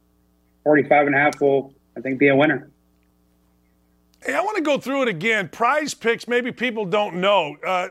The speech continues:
Speaker 2: walk, walk people through this. What, where did it get? Is an app, right? I, I, I follow it on Twitter, but it's an app, correct?
Speaker 1: Yeah, it's mostly an app. You can go to the, uh, the desktop, just prizepicks dot com, and then I'll redirect you to an app. It's actually a lot of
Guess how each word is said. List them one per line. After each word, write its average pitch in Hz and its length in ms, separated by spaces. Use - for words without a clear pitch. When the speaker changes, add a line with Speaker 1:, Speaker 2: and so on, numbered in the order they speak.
Speaker 2:
walk, 262 400
walk 269 320
people 247 320
through 220 320
this. 113 480
What, 208 220
where 262 160
did 285 160
it 190 100
get? 233 180
Is 196 200
an 170 120
app, 214 380
right? 180 240
I, 185 320
I, 175 200
I - 20
follow 233 400
it 185 60
on 170 180
Twitter, 226 340
but 170 220
it's 196 160
an 185 100
app, 226 300
correct? 165 460
Speaker 1:
Yeah, 208 160
it's 196 120
mostly 208 320
an 175 80
app. 165 220
You 170 180
can - 0
go 170 140
to 175 80
the, 139 320
uh, 135 360
the 139 80
desktop, 135 560
just - 180
prizepicks 135 560
dot 127 240
com, 131 300
and 131 80
then 127 100
I'll 127 100
redirect 127 540
you 131 80
to 123 160
an 117 80
app. 120 320
It's 175 220
actually 190 420
a 127 100
lot 131 240
of 127 60